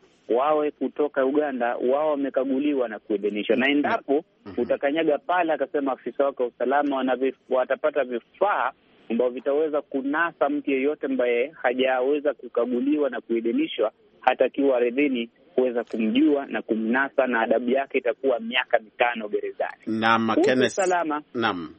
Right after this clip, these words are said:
Speaker 2: Naam, eh, kabla,
Speaker 1: Naam.
Speaker 2: kabla hujazungumzia hilo la usalama, Kenneth, eh, najua umefuatilia sana maswala kuhusu rais huyu kwa muda mrefu,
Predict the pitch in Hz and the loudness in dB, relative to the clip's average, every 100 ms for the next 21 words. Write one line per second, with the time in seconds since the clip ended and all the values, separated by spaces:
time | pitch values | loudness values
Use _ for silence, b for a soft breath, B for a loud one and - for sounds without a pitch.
0 | _ B B 123 117 113 113 - 143 151 | _ B B 4 6 4 2 4 4 6
1 | 139 120 131 143 143 123 120 110 117 117 | 6 6 4 4 4 2 2 -2 -2 -2
2 | 120 131 127 120 113 107 - 107 113 117 | 2 2 4 2 2 0 -2 0 2 2
3 | 107 104 - 123 117 104 - 113 107 110 | 0 -2 -2 0 0 -2 -4 -2 0 -2
4 | 160 151 110 110 110 101 - 113 113 95 | 0 0 0 -2 -2 -4 -4 -4 -2 -4
5 | - 113 110 104 101 98 95 92 104 - | -2 0 0 0 -2 -4 -8 -8 -10 -8
6 | 107 98 95 98 101 101 - 98 95 95 | -6 -6 -6 -10 -8 -8 -8 -10 -6 -6
7 | 92 95 104 104 95 95 95 104 95 104 | -8 -10 -8 -8 -10 -10 -8 -6 -8 -4
8 | 113 104 98 85 | -6 -6 -10 -14